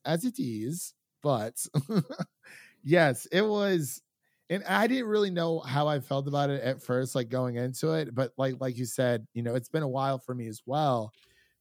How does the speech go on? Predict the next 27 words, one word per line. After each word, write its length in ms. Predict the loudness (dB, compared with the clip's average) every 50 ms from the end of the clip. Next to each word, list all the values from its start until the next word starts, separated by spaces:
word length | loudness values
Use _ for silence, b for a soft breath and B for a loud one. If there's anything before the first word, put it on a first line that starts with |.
| _
Um, 420 | -4 -4 -2 -2 -4 -6 -8 -12 -12 _ -12
bef-, 180 | -12 -12 -14 -20 _ _ _ _
watching 400 | -4 -4 -2 -2 -4 -4 -6 -4
the, 140 | -4 -2 -2
uh, 140 | -2 -4 -4
the, 160 | -6 -8 -10 -8 _
uh, 120 | -6 -4 -4
the 160 | -4 -6 -8
first 400 | -6 -4 -4 -4 -4 -6 -8 -8
movie, 400 | -6 -2 -2 0 0 -2 -4 -6
and 140 | -8 -10 -10 -8
I 100 | -8 -8
thought 240 | -4 0 2 2 2
about 180 | 2 2 0 0
watching 340 | -2 -2 -2 -4 -6 -10
the 80 | -12 -10
first 300 | -8 -8 -8 -8 -8 -10
one 100 | -10 -12
before. 320 | -12 -12 -14 -12 -10 -10
I 20 | -10
was 140 | -12 -14 -16
like, 120 | -18 -18 -14
"Nah, 200 | -12 -10 -10 -8
I'll 80 | -10 -10 -10
just, 280 | -12 -12 -14 -14 -16 b b b b b b -2
I'll 120 | 0 0
just, 260 | 0 0 -4 -8 -10